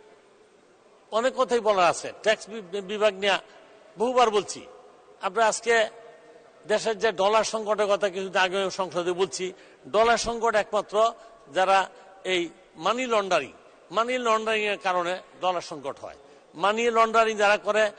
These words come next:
তারা গোপন চোরাই রাস্তায় দেশের হাজার হাজার কোটি টাকা এগুলা দিয়ে ডলার ক্রয় করে,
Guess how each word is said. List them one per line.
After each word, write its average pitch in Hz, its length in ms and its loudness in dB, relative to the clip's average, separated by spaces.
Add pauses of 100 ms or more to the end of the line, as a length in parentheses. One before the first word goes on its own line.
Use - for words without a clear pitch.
(360)
তারা 214 360 4 (460)
গোপন 208 380 -2 (280)
চোরাই 220 300 4
রাস্তায় 214 440 2 (440)
দেশের 202 340 -2 (420)
হাজার 202 340 2
হাজার 190 300 2 (380)
কোটি 208 240 -4
টাকা 180 380 0 (320)
এগুলা 190 320 2
দিয়ে 180 160 -2
ডলার 180 320 2
ক্রয় 208 240 2
করে, 226 300 2